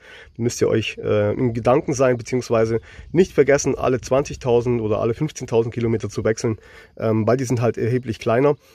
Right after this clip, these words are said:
Ich hab das auch schon getestet damals für mich, mein allererster Test, und hab dann gese-, äh, gemerkt, dreißigtausend Kilometer ist wirklich das Ma-, Maximale und dann war der wirklich komplett voll. Aber so fünfzehntausend bis zwanzigtausend geht hier noch mit diesen kleinen hier.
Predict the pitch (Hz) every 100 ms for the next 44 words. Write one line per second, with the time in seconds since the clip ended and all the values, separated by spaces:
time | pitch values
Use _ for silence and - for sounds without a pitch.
0 | _ - 156 - 147 175 180 180 160 160
1 | 170 175 165 165 160 147 147 185 151 139
2 | 147 156 131 - - 170 170 139 139 -
3 | 139 127 123 147 - 143 131 127 127 131
4 | 156 - _ - - _ - 143 156 160
5 | 156 147 139 - 160 156 151 151 143 139
6 | - 135 143 - - 131 143 151 - 147
7 | - 151 147 135 139 139 127 127 127 131
8 | 120 117 117 127 107 98 - 92 90 -
9 | - - - - 151 151 147 240 - 208
10 | 185 160 156 139 127 - 175 180 160 -
11 | 156 147 131 160 185 190 175 170 165 156
12 | 147 151 151 143 147 143 143